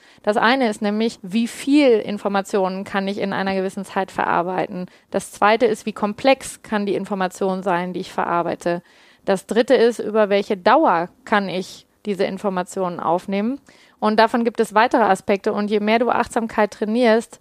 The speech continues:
desto mehr merkst du, dass du auf all diesen Ebenen Fortschritte machst. Auch das kannst du bei dir messen. Wie lange kann ich die Aufmerksamkeit halten? Wie viel Input, wie komplex kann ich aufnehmen? Und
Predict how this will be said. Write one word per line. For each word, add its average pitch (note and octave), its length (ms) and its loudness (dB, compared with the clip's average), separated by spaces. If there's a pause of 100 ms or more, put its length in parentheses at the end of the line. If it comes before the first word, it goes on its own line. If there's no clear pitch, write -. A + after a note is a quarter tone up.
desto G#3+ 260 -2
mehr G#3 320 0
merkst A3 480 0
du, G#3+ 140 -2
dass G#3 180 0
du A3+ 100 0
auf - 180 0
all A3 260 2
diesen A3+ 260 -4
Ebenen G3+ 440 -2
Fortschritte G3 520 0
machst. F3+ 240 -6
Auch G3+ 120 -8
das G#3 200 0
kannst F3+ 280 -8
du F#3 60 -4
bei E3+ 160 -4
dir E3+ 340 -2
messen. F3 380 -2 (380)
Wie A3+ 140 0
lange A3+ 380 2
kann A3 220 -2
ich G#3+ 200 -6
die - 100 -2
Aufmerksamkeit G3 800 -2
halten? C4 460 0 (220)
Wie G#3 120 -4
viel A#3+ 240 2
Input, A3+ 580 0
wie G#3+ 60 -6
komplex G#3 560 -4
kann F#3+ 200 -6
ich F#3+ 160 -8
aufnehmen? F#3 680 -4
Und G3 420 -2